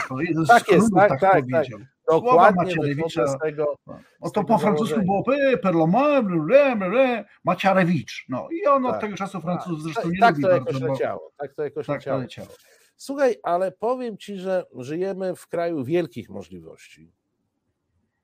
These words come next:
Speaker 2: Nie wiem, czy sobie zdajesz sprawę.
Speaker 1: Mm,
Speaker 2: Wysokich cen i
Speaker 1: trudno mi
Speaker 2: wielkich
Speaker 1: to,
Speaker 2: możliwości.
Speaker 1: trudno mi to
Speaker 2: No,
Speaker 1: zauważyć,
Speaker 2: i
Speaker 1: dlatego
Speaker 2: ja
Speaker 1: że u nas nie grzeją na razie i jest, powiem ci, mam taki <laughs> jak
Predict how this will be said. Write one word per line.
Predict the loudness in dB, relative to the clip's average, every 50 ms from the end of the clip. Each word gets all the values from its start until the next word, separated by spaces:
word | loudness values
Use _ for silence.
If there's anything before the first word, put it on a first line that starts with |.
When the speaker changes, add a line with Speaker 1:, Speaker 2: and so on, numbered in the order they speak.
| _ _ _ _ -16
Speaker 2:
Nie | -10 -8 -8 -6
wiem, | -8 -8 -10
czy | -12 -16
sobie | -16 -14 -14 -12 -12 -12
zdajesz | -12 -12 -10 -10 -10 -12 -14
sprawę. | -18 -20 -18 -16 -16 -14 -12 -12
Speaker 1:
Mm, | -10 -10 -10 -8 -8 -8 -8 -6 -6 -6 -6 -6 -4 -4
Speaker 2:
Wysokich | -2 0 2 2 0 0 -4 -12 -6
cen | 0 4 4 4
i | 4
Speaker 1:
trudno | 4 2 2 2
mi | 2 2
Speaker 2:
wielkich | 2 0 -4
Speaker 1:
to, | -6 -6
Speaker 2:
możliwości. | -6 -6 -6 -6 -6 -4 -2 -2 -2 -2 -4 -8 -12 -10 -8
Speaker 1:
trudno | -6 -6 -6 -4 -4 -4 -2
mi | -2 -2 -4
to | -4
Speaker 2:
No, | -4 0
Speaker 1:
zauważyć, | 2 2 2 2 2 0 0 -2 -4
Speaker 2:
i |
Speaker 1:
dlatego | -4 -4 -4 -4 -2 0 2
Speaker 2:
ja | 2 2
Speaker 1:
że | 0 -2
u |
nas | 0 0 0 0 -2
nie | -4 -2 -2
grzeją | -2 -2 0 0 2 2 4 2 2 2 0 0
na | 0 0 0
razie | 0 0 0 0 -2 -2 -4
i | -4 -4 -4
jest, | -2 -4 -4 -8 -10 -14
powiem | -8 -6 -4 -4 -4 -6
ci, | -6 -6 -2
mam | -2 -2 0 -2
taki | -4 -4 -4 -6
<laughs> | -10 -12 -16 -10 -4 -4
jak | -4 -4 -4